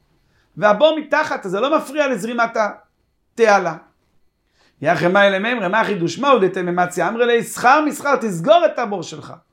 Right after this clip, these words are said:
ואשקה בהין דזה, תמשוך לך מים לדלות."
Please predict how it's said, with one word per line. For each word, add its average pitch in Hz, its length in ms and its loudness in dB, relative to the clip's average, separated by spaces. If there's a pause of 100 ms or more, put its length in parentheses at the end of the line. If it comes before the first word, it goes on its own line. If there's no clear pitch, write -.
(400)
ואשקה 240 560 2
בהין 233 520 2
דזה, 185 400 2 (640)
תמשוך 269 340 -4
לך 311 140 -2 (120)
מים 302 280 4
לדלות." 220 520 -2